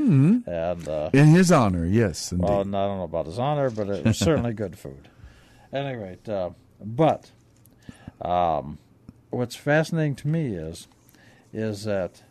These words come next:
Speaker 2: there are stories in the book of Samson. We know he's a great, strong guy. And you see, these stories are so skillfully structured. We're teaching this guy's got strength. But where is his insight? Where is his morals?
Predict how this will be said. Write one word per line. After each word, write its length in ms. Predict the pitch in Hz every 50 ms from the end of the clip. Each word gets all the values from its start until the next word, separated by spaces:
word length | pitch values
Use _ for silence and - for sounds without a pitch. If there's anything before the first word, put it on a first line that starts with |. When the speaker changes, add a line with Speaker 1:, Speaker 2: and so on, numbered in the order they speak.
| _ -
Speaker 2:
there 200 | 104 110 113 110
are 60 | 104 98
stories 840 | - - - - - - 214 240 262 247 156 107 92 95 98 -
in 100 | 117 120
the 60 | 120 117
book 340 | 107 123 123 113 - -
of 120 | 113 107 98
Samson. 960 | - - - - - - 160 170 180 185 185 - - - - - - - - _ _ _ _ - - _ _ -
We 120 | - 131 135
know 260 | 131 139 143 151 160
he's 140 | 160 147 147
a 60 | 151
great, 380 | 139 113 120 139 143 160 151 -
strong 580 | - - - 143 143 147 151 170 175 175 165
guy. 600 | 160 180 190 214 240 226 160 - - - - - _ _ _ _ _ _ _ - - _ _ _
And 180 | - 127 131 135
you 60 | 131
see, 220 | 113 - - 165 160
these 220 | 143 185 190 -
stories 340 | - - 190 190 175 147 123
are 80 | 120
so 220 | 107 - - 131 120
skillfully 680 | - - - - - - 208 202 - - 180 175 160
structured. 680 | - - - 175 185 185 180 - - 95 78 76 87 - _ - - - - - -
We're 140 | 107 117 113
teaching 720 | - - - - 160 160 - - - 143 135 127 117 110 - - _ _ -
this 180 | 90 87 -
guy's 300 | - - 92 85 101 92
got 180 | - - 107 95
strength. 720 | - - - - 156 190 254 311 311 277 190 123 - - - _ _ _ _ _ _ _ _ -
But 80 | 196
where 280 | 196 196 226 226 226 226
is 120 | 226 202
his 180 | 202 190 160 180
insight? 540 | 214 226 226 214 - - 147 123 113 107 113
Where 160 | 147 175 185
is 100 | 185 175
his 120 | 165 165
morals? 340 | 170 190 202 185 147 - -